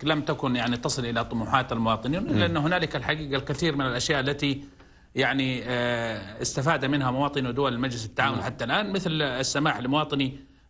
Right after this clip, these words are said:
Speaker 1: دول المجلس بممارسة التجارة،
Speaker 2: مهم.
Speaker 1: وخ-، تجارة التجزئة وتجارة الجملة.
Speaker 2: صحيح.
Speaker 1: وهذا شيء الحقيقة شيء طيب.
Speaker 2: مهم.
Speaker 1: وأيضا تملك العقار والأسهم.
Speaker 2: مهم.
Speaker 1: وكما، آه، سمعنا، يعني، في الفترة الأخيرة المملكة العربية السعودية سمحت لمواطني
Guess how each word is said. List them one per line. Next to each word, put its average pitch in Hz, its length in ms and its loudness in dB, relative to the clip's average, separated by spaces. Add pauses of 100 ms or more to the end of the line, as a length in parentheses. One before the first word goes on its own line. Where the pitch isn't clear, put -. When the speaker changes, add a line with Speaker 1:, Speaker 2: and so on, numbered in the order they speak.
Speaker 1:
دول 139 260 0
المجلس 135 460 -2
بممارسة 135 760 0
التجارة، 151 640 -2 (100)
Speaker 2:
مهم. 117 320 -2
Speaker 1:
وخ-، 117 500 0
تجارة 131 460 -2
التجزئة 131 460 -2
وتجارة 127 500 -2
الجملة. 127 480 0
Speaker 2:
صحيح. 117 380 0
Speaker 1:
وهذا 175 220 2
شيء 160 280 0
الحقيقة 135 520 -2
شيء 135 260 0
طيب. 143 520 -2
Speaker 2:
مهم. 113 160 -8 (100)
Speaker 1:
وأيضا 165 400 0
تملك 170 420 -2
العقار 147 440 0
والأسهم. 143 760 -2
Speaker 2:
مهم. 113 140 -14
Speaker 1:
وكما، 127 1120 0
آه، 113 360 -4
سمعنا، 120 500 0
يعني، 117 280 -2
في - 100 -6
الفترة 113 520 -4
الأخيرة 123 440 2
المملكة 120 380 0
العربية 117 320 0
السعودية 117 340 -2
سمحت 143 440 0
لمواطني 123 560 0